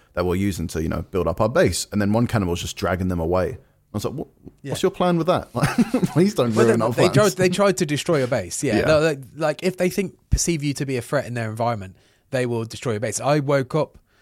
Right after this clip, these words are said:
Speaker 2: uh, so I went to sleep in the game at one point, and it woke me up in the middle of the night, and I came out, and there was, like, five of 'em out there trying to take down my base. Like, clearly I'd become a threat in their environment, and they're like, "We've gotta get rid of him."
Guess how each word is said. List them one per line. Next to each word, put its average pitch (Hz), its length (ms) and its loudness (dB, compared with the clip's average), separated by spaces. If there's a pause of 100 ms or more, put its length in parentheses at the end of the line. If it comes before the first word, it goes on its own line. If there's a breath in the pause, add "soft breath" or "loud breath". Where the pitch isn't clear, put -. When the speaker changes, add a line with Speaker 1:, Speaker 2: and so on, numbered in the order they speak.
(160 soft breath)
Speaker 2:
uh, 113 140 -4
so 135 140 0
I 131 60 2
went 139 180 -2
to - 80 -6
sleep 139 320 -2
in 117 80 -6
the 110 80 -6
game 113 460 -2 (120)
at 117 80 -8
one 117 160 -8
point, 107 240 -8
and 117 140 -8
it 113 80 -8
woke 127 200 0
me 120 120 -6
up 131 100 -6
in 127 80 -4
the 107 60 -6
middle 110 200 -6
of 95 60 -10
the 107 80 -8
night, 120 340 -2 (480 soft breath)
and 117 280 -2
I 131 80 0
came 156 200 -2
out, 160 200 0
and 135 100 0
there 135 80 0
was, 131 160 0
like, 120 280 -4 (100)
five 156 340 0
of 127 60 -2
'em 113 100 -2
out 127 140 -2
there 104 120 -2
trying 123 220 -4
to 110 60 -4
take 120 220 -4
down 113 160 -4
my 104 120 -8
base. 104 400 -8 (140)
Like, 110 260 -6 (320 loud breath)
clearly 175 260 2
I'd 151 160 4
become 156 240 -4
a 123 60 -2
threat 165 220 0
in 135 60 -6
their 127 120 0
environment, 120 380 0
and 107 140 -8
they're 107 80 -2
like, 104 200 -6
"We've 113 180 -6
gotta 101 180 -8
get 107 180 -12
rid 104 140 -16
of 101 80 -20
him." - 160 -20